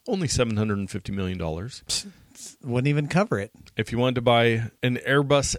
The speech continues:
Speaker 1: A three eighty plane for your fleet,
Speaker 2: Mm-hmm.
Speaker 1: you could buy two of those. That'd be eight hundred and ten million.
Speaker 2: That's not even, not even there yet.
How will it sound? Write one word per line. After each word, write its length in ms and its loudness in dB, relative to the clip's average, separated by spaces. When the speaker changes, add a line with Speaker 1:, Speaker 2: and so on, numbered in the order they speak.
Speaker 1:
A 260 2
three 420 -4
eighty 260 0
plane 540 -2
for 160 -2
your 180 4
fleet, 560 -2
Speaker 2:
Mm-hmm. 420 2
Speaker 1:
you 120 -4
could 120 -10
buy 120 6
two 240 0
of 80 0
those. 300 2
That'd 180 2
be 160 0
eight 140 -8
hundred 240 -4
and 100 -6
ten 240 -2
million. 380 -2
Speaker 2:
That's 260 0
not 160 4
even, 320 2
not 260 2
even 240 2
there 200 4
yet. 440 -2